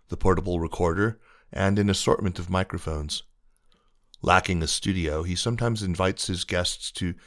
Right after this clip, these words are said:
hourly rate hotels, usually sought out for a very different purpose, to hear whatever story of theirs has piqued his interest.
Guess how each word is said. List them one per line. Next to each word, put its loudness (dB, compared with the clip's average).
hourly 6
rate -2
hotels, -4
usually 0
sought 2
out 0
for 0
a 0
very 2
different 0
purpose, -2
to 4
hear 6
whatever 4
story -2
of -10
theirs -8
has -6
piqued -12
his -8
interest. -6